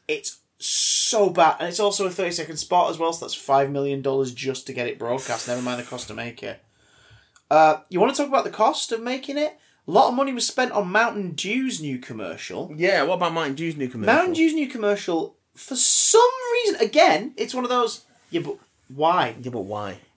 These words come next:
Speaker 1: Is a remake
Speaker 2: Why?
Speaker 1: of a key scene from The Shining. The Kubrick film.
Speaker 2: What?
Speaker 1: With Bryan Cranston in the role of Jack Torrance.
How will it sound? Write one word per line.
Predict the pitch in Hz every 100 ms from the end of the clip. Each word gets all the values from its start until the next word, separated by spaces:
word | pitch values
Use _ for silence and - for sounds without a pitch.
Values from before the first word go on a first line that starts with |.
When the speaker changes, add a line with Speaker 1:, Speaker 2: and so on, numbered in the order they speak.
| _
Speaker 1:
Is | 240 214
a | 247
remake | 214 220 277 339 240 143 170 - - -
Speaker 2:
Why? | 165 196 127
Speaker 1:
of | 175
a | 202
key | - - 262
scene | 254 - 262 240 208 190
from | 208 180
The | 170
Shining. | - - 208 185 131 87 - _ _ _ _ _ _ _
The | -
Kubrick | - 202 185 147 -
film. | - 98 - _ _ _ 104
Speaker 2:
What? | 254 370 - - - _ _ _ _ _ _ _ _ _ _ _
Speaker 1:
With | 151 135
Bryan | 143 175 214 233
Cranston | - 196 170 - - 120 156
in | 165 143
the | 139
role | 139 127 127
of | 127
Jack | 127 127 -
Torrance. | - 92 71 - - - -